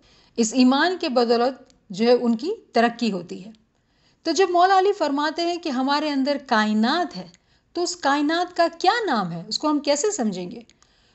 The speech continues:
तो हमारे बुजुर्गवार दीन ने इसको आलम शख्सी का नाम दिया है। इंग्लिश में हम इसको कहेंगे पर्सनल वर्ल्ड, यानी कि एक वर्ल्ड जो आउटसाइड है और एक हमारे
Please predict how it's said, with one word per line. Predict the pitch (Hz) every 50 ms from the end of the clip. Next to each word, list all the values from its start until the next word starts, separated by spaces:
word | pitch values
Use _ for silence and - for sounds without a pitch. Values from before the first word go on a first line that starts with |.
| _ _ _
तो | 302 277
हमारे | 285 294 320 339 359 370 370
बुजुर्गवार | 285 254 285 254 302 294 277 294 302 294 302 302 311
दीन | 277 233 214 247 262 294 294 277
ने | 254 247 285 370 392 - _ -
इसको | 226 233 - - - 294 294 330 370 403 - _ _ _ _ -
आलम | 220 226 233 262 285 302 294 302 294
शख्सी | 240 - - 254 247 - - 294 294
का | 254 269 240
नाम | 220 208 190 180 180 180
दिया | 165 175 170 165 156
है। | 160 165 - _ _ _ _ _
इंग्लिश | 208 202 214 233 254 240 -
में | 254 247
हम | 240
इसको | 240 233 - 269 247
कहेंगे | 254 247 233 240 247 254 320 370 - - - _ _ _ _ _ _
पर्सनल | - 247 247 277 277 - - - 269 262 254 254
वर्ल्ड, | 233 202 196 214 208 196 175 165 175 - - - _ _ _ _ _ _
यानी | 208 196 214 220
कि | 220 240
एक | 233 240 233 226
वर्ल्ड | 214 233 233 269 349 349 -
जो | 202 185 226
आउटसाइड | 202 - 202 214 208 - - 247 220 233 262 233
है | 262 269 311 302
और | 262 208
एक | 214 226 220 220
हमारे | 214 208 220 226 233 247 240